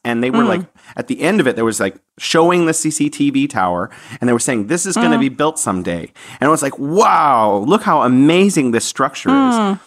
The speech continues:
Speaker 1: So when I came to Beijing to appreciate it, and then immediately Chinese people were like,
Speaker 2: Yeah. <laughs>
Speaker 1: "Oh, we just called that the pants."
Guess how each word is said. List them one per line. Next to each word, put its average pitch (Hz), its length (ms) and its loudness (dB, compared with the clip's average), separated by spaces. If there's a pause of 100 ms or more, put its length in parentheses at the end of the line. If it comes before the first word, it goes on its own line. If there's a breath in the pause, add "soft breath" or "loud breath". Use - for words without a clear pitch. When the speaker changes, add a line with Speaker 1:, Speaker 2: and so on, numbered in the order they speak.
(160)
Speaker 1:
So 156 140 2
when 139 180 0
I 208 140 0
came 214 280 2
to 135 220 0 (100)
Beijing 127 360 0
to 120 160 0
appreciate 104 640 0
it, 95 160 -4
and 113 80 -2
then 127 100 2
immediately 147 440 2
Chinese 156 360 -4
people - 180 2
were 370 160 2
like, 427 100 0
Speaker 2:
Yeah. 320 80 0
<laughs> 427 880 -2
Speaker 1:
"Oh, 202 60 -2
we - 100 2
just - 160 -6
called 104 220 -4
that 95 160 -4
the - 60 -14
pants." - 520 -10